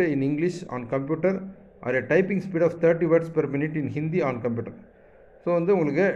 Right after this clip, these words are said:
டைப்பிங்கில் வந்து முப்பத்தைந்து வருடம், முப்பத்தி ஐந்து வார்த்தைகள் ஒரு நிமிஷத்துக்கு இங்கிலீஷ்லேயும், or அல்லது typing speed of thirty words per minute in Hindi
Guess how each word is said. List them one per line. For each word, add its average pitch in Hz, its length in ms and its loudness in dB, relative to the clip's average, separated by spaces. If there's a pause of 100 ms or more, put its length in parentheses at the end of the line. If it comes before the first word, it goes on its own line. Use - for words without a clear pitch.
(160)
டைப்பிங்கில் 180 420 2
வந்து 156 140 0
முப்பத்தைந்து 151 520 0
வருடம், 143 280 0
முப்பத்தி 156 340 -4
ஐந்து 127 340 0
வார்த்தைகள் 139 500 -2
ஒரு 117 120 -4
நிமிஷத்துக்கு 131 460 -4 (140)
இங்கிலீஷ்லேயும், 131 580 -4 (1600)
or 165 100 6 (220)
அல்லது 151 320 0 (520)
typing 185 320 2
speed 165 180 4
of 160 120 -4
thirty 165 280 6
words 175 200 2
per 151 160 4
minute 156 280 -2
in 147 60 -2 (120)
Hindi 147 220 -4